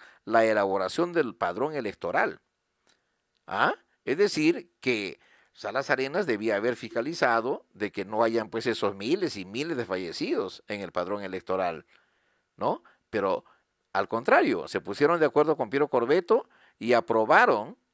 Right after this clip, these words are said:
un padrón electoral para estas elecciones que contiene miles y miles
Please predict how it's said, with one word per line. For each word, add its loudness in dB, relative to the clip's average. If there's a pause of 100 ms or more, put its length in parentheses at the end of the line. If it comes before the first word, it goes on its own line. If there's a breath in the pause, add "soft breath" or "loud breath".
(340)
un 2
padrón 2
electoral 0 (640)
para -2
estas -2
elecciones -2
que -2
contiene -4
miles -2
y -2
miles -2